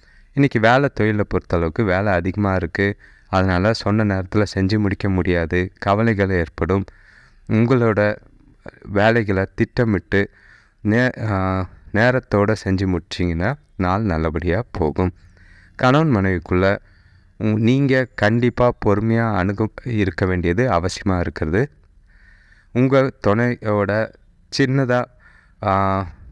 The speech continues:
கோவத்தையோ வன்மத்தையோ காமிச்சிங்கன்னா அது வந்து உறவுல நல்லிணக்கத்தை பாதிக்கும். முடிஞ்ச அளவுக்கு அமைதியா விட்டு கொடுத்து போறது அவசியம். பண விஷயத்தை பொறுத்தளவுக்கு அதிக பொறுப்புகள் காரணமா குடும்பத்துல செலவுகள் அதிகமா இருக்கு.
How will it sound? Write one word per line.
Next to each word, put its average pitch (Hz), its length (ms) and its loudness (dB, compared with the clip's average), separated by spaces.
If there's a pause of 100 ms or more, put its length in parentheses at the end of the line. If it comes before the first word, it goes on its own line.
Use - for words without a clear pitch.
(760)
கோவத்தையோ 117 580 4 (120)
வன்மத்தையோ 120 480 2 (120)
காமிச்சிங்கன்னா 98 640 0 (400)
அது 98 260 2
வந்து 104 460 0
உறவுல 110 220 2
நல்லிணக்கத்தை 107 960 0
பாதிக்கும். 90 560 0 (520)
முடிஞ்ச 120 280 2
அளவுக்கு 95 440 0 (240)
அமைதியா 104 420 0
விட்டு 92 240 -2
கொடுத்து 95 420 -2
போறது 87 320 -2
அவசியம். 90 520 -2 (580)
பண 139 240 4
விஷயத்தை 110 380 0
பொறுத்தளவுக்கு 90 680 -2 (340)
அதிக 135 340 0
பொறுப்புகள் 107 540 0
காரணமா 90 600 -2 (140)
குடும்பத்துல 110 560 0 (300)
செலவுகள் 131 520 2
அதிகமா 98 420 2
இருக்கு. 90 380 -2